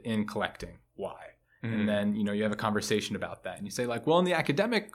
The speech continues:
Speaker 1: research, you know, you need a baseline survey and an end line. And then, like, ideally, you'd have a community that you've worked with and a community you haven't worked with, and you track both over time to
Speaker 2: Mm-hmm.
Speaker 1: really understand, you know, what your eff-, your impact has been."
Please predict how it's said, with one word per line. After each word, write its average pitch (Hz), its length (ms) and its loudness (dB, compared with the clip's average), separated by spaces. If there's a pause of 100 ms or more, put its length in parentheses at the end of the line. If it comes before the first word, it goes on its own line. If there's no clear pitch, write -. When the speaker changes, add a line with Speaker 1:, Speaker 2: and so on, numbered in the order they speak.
(120)
Speaker 1:
research, 120 640 -2 (380)
you 110 120 0
know, 104 140 2
you 107 100 2
need 117 160 2
a - 20 -6
baseline 110 480 0
survey 95 360 -2
and 95 80 -4
an 95 100 -2
end 135 160 2
line. 92 240 -2
And 90 100 -10
then, 92 200 -6
like, 92 260 -8
ideally, 151 440 4
you'd 113 180 -2
have 101 200 2
a 104 40 -2
community 101 680 -2
that 95 220 -4
you've 101 160 -4
worked 123 260 0
with 143 260 4
and 131 160 4
a 143 40 4
community 113 440 2
you 107 160 -2
haven't 139 360 -4
worked 98 240 -10
with, 104 220 -6
and 107 100 -2
you 104 60 -2
track - 360 -6
both 120 240 2
over 98 220 2
time 104 420 -2
to - 140 -12
Speaker 2:
Mm-hmm. 98 240 -4
Speaker 1:
really 202 240 6
understand, 107 640 0 (440)
you 110 120 0
know, 95 240 -2 (380)
what 120 420 2
your 110 320 0
eff-, - 280 -6
your 120 200 -2
impact 135 480 0
has 95 140 -10
been." 76 280 -18